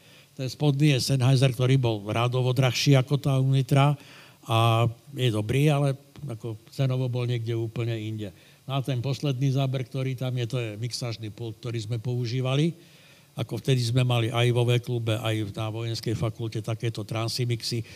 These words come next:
Jednoduchý, ale v celku dobrý mixážny pult, ktorý stačil na mnohé tie veci, ktoré sme potrebovali. No a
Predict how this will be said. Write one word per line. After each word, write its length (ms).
Jednoduchý, 640
ale 240
v 80
celku 240
dobrý 320
mixážny 500
pult, 300
ktorý 160
stačil 480
na 80
mnohé 320
tie 80
veci, 320
ktoré 240
sme 240
potrebovali. 720
No 240
a 260